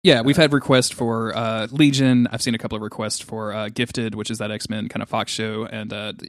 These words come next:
Speaker 1: it, we'll, we'll get to a lot of that stuff. Like, I, I have a big, huge interest in Marvel and X-Men properties. Like, we'll, w-, we have, like Kerrigan mentioned, we have no plans to sh-,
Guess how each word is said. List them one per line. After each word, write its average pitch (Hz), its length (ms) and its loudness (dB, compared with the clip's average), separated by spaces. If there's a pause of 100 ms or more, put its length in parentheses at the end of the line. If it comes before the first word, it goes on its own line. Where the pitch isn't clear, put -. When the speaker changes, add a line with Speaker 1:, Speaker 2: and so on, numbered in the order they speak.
Speaker 1:
it, 214 120 -2 (100)
we'll, 262 140 -2
we'll 226 120 6
get 160 140 4
to 123 120 0
a - 20 0
lot 98 160 -2
of 101 60 -8
that - 120 -8
stuff. - 240 -6
Like, 107 160 0
I, 131 120 6
I - 40 2
have 139 140 6
a 131 60 4
big, 131 260 2
huge 143 200 4
interest 123 300 0
in 113 80 2
Marvel 117 340 4
and 110 80 -2
X-Men 110 260 -2
properties. 110 440 -6
Like, 104 160 -4
we'll, 131 240 2 (560)
w-, 147 160 4
we 147 120 8
have, 139 280 6
like 131 180 2
Kerrigan 123 300 4
mentioned, 117 220 2
we 113 40 2
have 110 100 -2
no 110 120 0
plans 107 360 -4
to 117 60 -4
sh-, - 100 -2